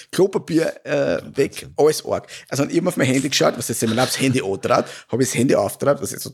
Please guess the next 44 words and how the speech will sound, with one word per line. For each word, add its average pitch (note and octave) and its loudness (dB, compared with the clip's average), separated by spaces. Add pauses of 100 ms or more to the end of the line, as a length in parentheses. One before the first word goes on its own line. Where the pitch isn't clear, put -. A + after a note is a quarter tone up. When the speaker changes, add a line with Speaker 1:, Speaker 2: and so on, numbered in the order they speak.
(160)
Speaker 1:
zweihundertachtzig A2+ 0
WhatsApp, C3 0
ja. A2+ 2 (840)
Und C3+ 0
ich A#2+ 2
so, B2 2
"Alter, F#2 2
da A2+ 0 (120)
ist F3+ -2
jetzt - 0
was." - -18 (120)
Ja. - 2
Speaker 2:
Ja, G#2 0
ja. A2 -4
Speaker 1:
Und C3+ 0
da B2+ 2
war's F#3 4
in F3+ 2
der D3 4
Früh. C3+ 2 (1300)
Wir B2+ 4
haben D#3 2
das F3 -2
Seminar B2+ 4
zu B2 -2
Mittag A#2+ 0
abgebrochen. - -10 (160)
Speaker 2:
Ja. F#2 -4
Speaker 1:
Weil A2+ 2
das G#2 2
nicht A#2 4
mehr A#2 4
mö-, A2 2
es G#2+ -6
war B2 6
nicht D3 2
mehr B2+ 2
möglich, A#2+ 0
mit B2+ 0
den C3+ -10
Teilnehmern A#2 2
Seminar D3+ 0
zu - -14
führen. - -16